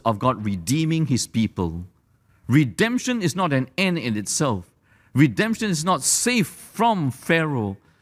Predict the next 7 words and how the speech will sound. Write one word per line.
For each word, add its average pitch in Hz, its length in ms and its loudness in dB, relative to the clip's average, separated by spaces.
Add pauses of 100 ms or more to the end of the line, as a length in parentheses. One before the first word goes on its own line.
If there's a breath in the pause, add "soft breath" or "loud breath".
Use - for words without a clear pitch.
(120 soft breath)
safe - 440 0
from 170 480 0
oppression, 107 680 -2 (360 soft breath)
safe - 420 2
from 180 200 0
the 156 100 0
oppression 135 720 0